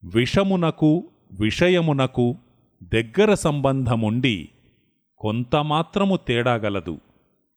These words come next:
విషము చంపగలదు, విషయము చంపకుండా బాధించగలదు. అందువలన ఈ పద్యములో విషయములను దగ్గర పోలిక గల విషముతో సమానముగా పోల్చి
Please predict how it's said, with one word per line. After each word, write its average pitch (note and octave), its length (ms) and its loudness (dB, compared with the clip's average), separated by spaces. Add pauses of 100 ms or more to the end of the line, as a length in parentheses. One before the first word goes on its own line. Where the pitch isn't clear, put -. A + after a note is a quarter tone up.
(420)
విషము C3+ 580 0 (400)
చంపగలదు, A#2+ 840 -2 (680)
విషయము A#2 760 0 (520)
చంపకుండా B2+ 840 -2
బాధించగలదు. A2+ 1120 0 (840)
అందువలన C#3+ 680 2 (100)
ఈ B2 140 -2
పద్యములో A2 800 0 (640)
విషయములను A2+ 1000 0 (320)
దగ్గర A#2+ 540 0
పోలిక D3 460 0
గల G#2+ 320 -2
విషముతో B2+ 880 0
సమానముగా A#2+ 880 0
పోల్చి A2 800 -4